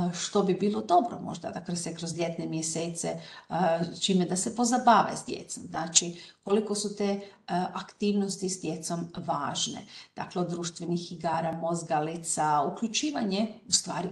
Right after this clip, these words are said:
u konačnici i u dnevne aktivnosti. E, upravo zbog zaboravljanja. Dakle, tendencija djece u dobi od sedam do deset godina, e, je, naravno, što se matematičkih vještina tiče, dakle, da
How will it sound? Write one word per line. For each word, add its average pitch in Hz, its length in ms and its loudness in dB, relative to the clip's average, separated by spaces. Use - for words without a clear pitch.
u 180 60 -8
konačnici 165 640 -6
i 170 140 2
u 165 80 2
dnevne 170 680 2
aktivnosti. - 800 -8
E, - 60 -2
upravo 311 640 4
zbog 233 420 -2
zaboravljanja. 233 840 -2
Dakle, 196 540 0
tendencija 240 600 0
djece 233 540 0
u 208 80 0
dobi 226 260 0
od - 140 -2
sedam 226 320 2
do 214 80 -2
deset 214 500 0
godina, 226 600 2
e, 175 380 2
je, 185 460 0
naravno, 208 460 0
što 196 100 -6
se 196 120 -6
matematičkih 202 720 -2
vještina 254 640 0
tiče, 247 320 -2
dakle, 208 400 -2
da 180 180 -2